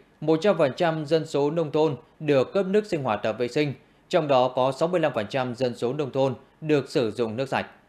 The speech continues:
Thời gian qua, tỉnh Lào Cai đã quan tâm, ưu tiên đầu tư xây dựng các công trình cấp nước sạch, phục vụ cuộc sống, sinh hoạt của người dân, nhất là ở các xã vùng cao, vùng khó khăn.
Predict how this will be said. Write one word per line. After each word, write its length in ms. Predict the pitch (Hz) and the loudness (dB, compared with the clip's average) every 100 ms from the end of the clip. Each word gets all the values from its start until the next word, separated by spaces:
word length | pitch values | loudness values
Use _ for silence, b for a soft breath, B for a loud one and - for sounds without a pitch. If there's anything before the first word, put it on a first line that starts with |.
| b b - | b b -2
Thời 120 | 160 | 0
gian 140 | 170 165 | 2 4
qua, 220 | 160 151 | 4 4
tỉnh 200 | 139 104 | 0 0
Lào 120 | 101 | -2
Cai 320 | 101 127 123 | 0 -2 -2
đã 220 | 113 110 127 | -2 -2 -2
quan 280 | - 131 | -2 -2
tâm, 220 | 127 143 135 - - | 2 0 0 -12 -4
ưu 140 | 175 170 | -2 0
tiên 240 | 170 156 | 0 2
đầu 140 | 127 | 0
tư 220 | 131 147 143 | 0 -2 0
xây 200 | 151 139 | -2 0
dựng 260 | 143 123 | -2 -2
các 160 | 180 180 | -4 -2
công 140 | 147 127 | -2 -2
trình 220 | 117 95 | -4 -2
cấp 140 | 139 143 | -4 -4
nước 140 | 170 | -4
sạch, 160 | 147 104 - _ - | -2 -2 -4 _ -2
phục 160 | 156 135 | -2 2
vụ 200 | 175 - | 0 0
cuộc 220 | 113 - | -6 -2
sống, 280 | 110 156 202 | -2 -2 -6
sinh 200 | - 143 | -4 -2
hoạt 160 | 117 107 | -2 -2
của 100 | 120 | -4
người 160 | 98 95 | -2 -2
dân, 220 | 135 135 b b b | -2 -2 b b b
nhất 200 | 151 220 | 0 2
là 100 | 190 | 4
ở 180 | 117 117 107 | 4 2 0
các 120 | 165 165 | -4 -2
xã 240 | 135 156 | -2 -2
vùng 200 | 135 98 | -4 -4
cao, 240 | 120 120 - - - | -2 -2 -4 -18 -4
vùng 300 | 127 110 101 | -2 -2 -4
khó 120 | 107 | -4
khăn. 260 | 120 120 | -2 -4